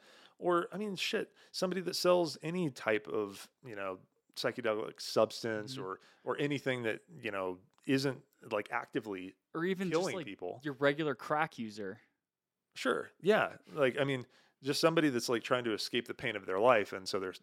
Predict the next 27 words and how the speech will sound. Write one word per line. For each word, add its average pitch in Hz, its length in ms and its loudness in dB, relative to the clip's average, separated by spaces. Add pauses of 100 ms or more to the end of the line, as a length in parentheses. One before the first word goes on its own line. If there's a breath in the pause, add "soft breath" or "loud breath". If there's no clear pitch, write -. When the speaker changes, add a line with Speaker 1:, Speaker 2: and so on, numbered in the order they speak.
(120)
Speaker 1:
you 110 120 -14
know, 95 60 -14
<laughs> - 20 -12
smoking 120 460 0
crack. - 480 -4 (640 soft breath)
Um, 117 520 2 (320)
you 120 100 -6
know, 98 220 -4 (640)
albeit 123 420 6
probably 127 280 6
not 120 180 6
a 113 80 2 (140)
very 120 200 6
good 107 240 -2
deal, 120 380 2
way 123 320 4
to 110 100 2
deal 110 180 4
with 98 160 2
pain, 165 400 -2
but, 101 180 2 (300 soft breath)
you 110 100 -8
know, 104 160 -2
it's 98 140 -2
like 101 300 2 (1040 soft breath)
to 127 100 2
throw 160 500 6